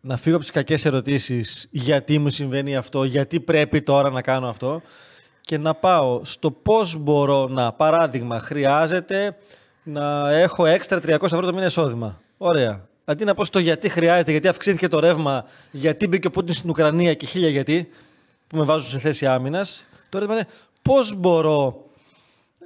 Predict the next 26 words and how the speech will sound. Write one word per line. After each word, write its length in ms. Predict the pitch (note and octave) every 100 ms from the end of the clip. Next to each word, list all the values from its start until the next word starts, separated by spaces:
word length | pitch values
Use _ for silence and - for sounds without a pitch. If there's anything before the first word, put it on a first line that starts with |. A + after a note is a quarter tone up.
| C#4+
να 460 | E3 D#3 D#3 - -
κερδίσω 1040 | F3 D#3+ C3+ E3 E3 - C#3+ B2+ A2+ A2+ - C#4
ή 100 | F3
να 120 | D#3
δημιουργήσω 800 | C#3 D3 C3 D3+ G3+ D3 C3+ C3 _
έξτρα 360 | E3+ D#3+ - C#3+
τριακόσια 380 | C#3+ C#3 C#3 C3
ευρώ 180 | C3+
το 20 | C3
μήνα. 400 | C3 B2+ D#3+ E3+ _ _ _
Και 140 | - D#3
εκεί, 280 | D3 G3
πρώτα 280 | E3+ F#3+ G3+
με 60 | G3
τον 120 | F#3+
εαυτό 280 | F3+ - F3+
μου, 100 | C#3
πάρε 160 | -
ένα 100 | G#3
χαρτί 240 | E3+ F3 G#3+
και 60 |
γράφε 320 | E3+ F#3 C#3+ C#3
ό,τι 180 | A3+
σου 120 | G3 A3
έρχεται. 340 | D3 A#2+ G#2 _ _ _ -
Ε, 140 | F#3+